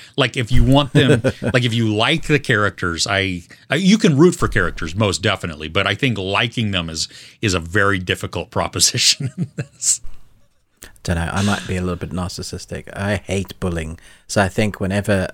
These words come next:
Speaker 1: Hmm.
Speaker 2: I see anybody get bullied, I'm like, "Yeah, I don't care what you've done, but do, y-, yeah." Y-,
Speaker 1: Oh, to-
Speaker 2: she reacted that way because she got bullied.
Speaker 1: Oh,
Speaker 2: But
Speaker 1: and that part,
Speaker 2: Yeah.
Speaker 1: like, like, especially as the kids,
Speaker 2: Yeah.
Speaker 1: totally, that made sense. I'm like,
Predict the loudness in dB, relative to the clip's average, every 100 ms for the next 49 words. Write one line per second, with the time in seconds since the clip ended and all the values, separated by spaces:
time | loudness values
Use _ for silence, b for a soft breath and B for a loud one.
0 | -12 b b -10 -10 -4 -2 4 4 4
1 | 2 0 0 -2 0 0 0 -2 -4 -4
2 | -6 -6 -8 -4 0 0 -2 -4 -6 -6
3 | -6 -6 -6 -8 -6 -8 -8 -12 -18 -18
4 | -20 _ _ _ _ _ _ _ -2 -2
5 | -2 2 2 4 6 6 8 6 6 2
6 | 0 2 2 2 4 4 2 0 0 0
7 | -2 -2 -2 -2 -2 -8 b b b b
8 | b _ _ _ -2 4 4 4 4 0
9 | 2 4 4 2 -10 b b b -4 -2
10 | 0 2 2 2 2 2 2 4 2 0
11 | -2 0 2 -2 -4 _ _ -2 0 0
12 | -4 -18 -20 -16 -4 2 2 2 0 0
13 | 0 0 0 2 2 -2